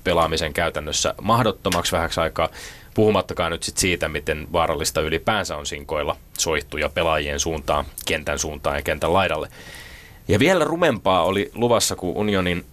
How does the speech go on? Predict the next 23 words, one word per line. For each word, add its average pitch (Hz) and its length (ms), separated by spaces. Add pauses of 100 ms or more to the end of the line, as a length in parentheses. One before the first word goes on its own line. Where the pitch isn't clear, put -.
äh, 82 380
rankkarimaalilla 85 720
yksi 95 220
nolla 85 200
voittaman 85 380
ottelun 87 380
päätyttyä 82 600
pieni 107 220
joukko 95 400 (140)
naamioituneita 85 840
Unionin 85 360
kannattajia 82 560
juoksi 82 280
kentälle 78 480
ja 73 240
pyrkivät 104 460
selvästi 107 640 (200)
Hertan 82 340
pelaajia 76 460
kohti - 500 (1000)
hyvin 123 260
uhkaavasti. - 960 (320)
Kotijoukkueen 98 800